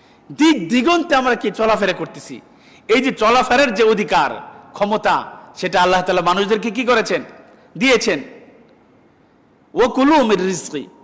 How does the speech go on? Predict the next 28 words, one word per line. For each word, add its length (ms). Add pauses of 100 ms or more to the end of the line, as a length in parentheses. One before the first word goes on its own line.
(180)
এবং 220
তার 220
রিজিক 340
থেকে 180
তোমরা 240
কি 140
করো? 280 (200)
খাও। 380 (460)
আমরা 220
চলতে 440
ফিরতে 360
ডানে 280
বামে 260
যেখানেই 600 (420)
আমরা 220
কি 240 (260)
হালাল 320
রিজিক 300
পাবো, 500 (100)
আমরা 200
সেখান 280
থেকে 200
খাই। 260 (340)
আবার 260 (100)
তিনি 160
স্মরণ 300
করিয়ে 220
দিচ্ছেন, 340